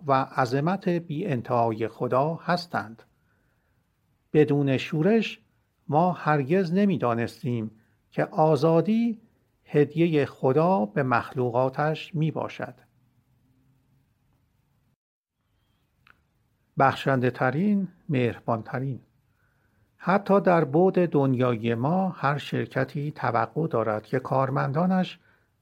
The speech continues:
امین و وفادار باشند و به نفع شرکت کار کنند. اگر کارمندی فعالیت‌هایش را کاملاً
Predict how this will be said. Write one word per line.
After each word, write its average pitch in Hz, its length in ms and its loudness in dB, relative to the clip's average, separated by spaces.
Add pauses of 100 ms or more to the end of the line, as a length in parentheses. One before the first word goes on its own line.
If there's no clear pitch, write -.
امین 151 560 0
و 127 280 0
وفادار 117 720 -2
باشند 117 480 -8 (560)
و 143 360 -2
به 135 120 2
نفع 151 580 0
شرکت 151 640 -4
کار 107 260 -6
کنند. 117 420 -12 (880)
اگر 127 300 4
کارمندی 175 760 2
فعالیت‌هایش 156 1160 0
را 165 160 4
کاملاً 139 840 0